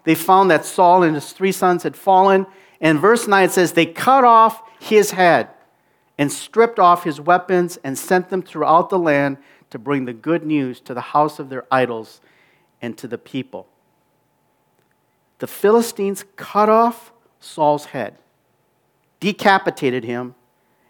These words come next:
and stripped him of his weapons. Saul died a gruesome, dishonorable death. He literally lost his mind.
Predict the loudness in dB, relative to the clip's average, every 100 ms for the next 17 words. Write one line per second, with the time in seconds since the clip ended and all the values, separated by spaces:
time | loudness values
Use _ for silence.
0 | _ -8 -8 -10 -4 -4 -2 -2 -4 -6
1 | _ -10 -10 -18 -8 -8 -8 -16 -20 -20
2 | _ _ _ _ _ _ _ _ _ _
3 | _ _ _ _ _ -6 0 2 2 2
4 | 2 2 -2 -6 -2 -2 -2 -4 -4 -6
5 | -16 _ _ _ _ _ -12 -8 -4 -2
6 | -2 -6 -12 -6 -4 -4 -8 _ _ _
7 | _ _ _ _ _ _ _ _ _ _
8 | _ _ _ _ _ -4 0 4 4 4
9 | 4 4 4 2 -2 -6 -6 -2 -2 -2
10 | -4 -10